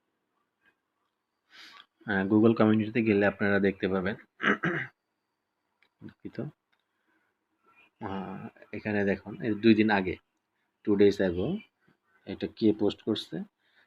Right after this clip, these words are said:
সুব্রত মিত্র। আহ, "Requesting to remove Trezor N F T।" এটা Trezor N F T অ্যাপ রিমুভ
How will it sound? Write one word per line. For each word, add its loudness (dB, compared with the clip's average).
সুব্রত 0
মিত্র। -2
আহ, -6
"Requesting 2
to -2
remove 6
Trezor 6
N 2
F -2
T।" -20
এটা -10
Trezor 2
N 2
F -2
T -10
অ্যাপ 4
রিমুভ 4